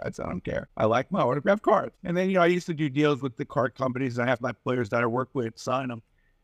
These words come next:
And then all of a sudden the virus happened. Like, I looked like a genius. Everybody's like, "Oh, you gotta get the card signed." And I think it's more of a split, uh, audience. Some people like them, some people don't.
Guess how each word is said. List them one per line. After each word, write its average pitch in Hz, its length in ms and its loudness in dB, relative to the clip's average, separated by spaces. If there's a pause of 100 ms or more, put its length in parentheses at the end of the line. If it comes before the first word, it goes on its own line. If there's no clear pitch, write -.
(120)
And 143 100 -4
then 147 120 2
all 160 80 0
of 160 40 -4
a 143 40 -8
sudden 143 180 0
the 123 60 0
virus 165 400 4
happened. 117 400 -4
Like, 107 100 -6 (160)
I 139 60 -2
looked 131 180 -2
like 113 160 -4
a 107 60 -4
genius. - 500 0
Everybody's 147 380 4
like, 110 200 -14
"Oh, 127 160 0
you - 80 -8
gotta 185 200 -4
get 180 120 -20
the - 200 -12
card - 200 -10
signed." - 440 -10 (420)
And 190 100 2
I 208 60 4
think 247 220 2
it's 202 120 -4
more 185 140 4
of 151 80 2
a 127 60 2
split, 131 400 0
uh, 120 300 0
audience. 120 360 -2
Some 156 140 -2
people 135 240 -2
like 123 240 2
them, 131 100 -8
some 123 200 -6
people 120 260 -8
don't. 135 260 0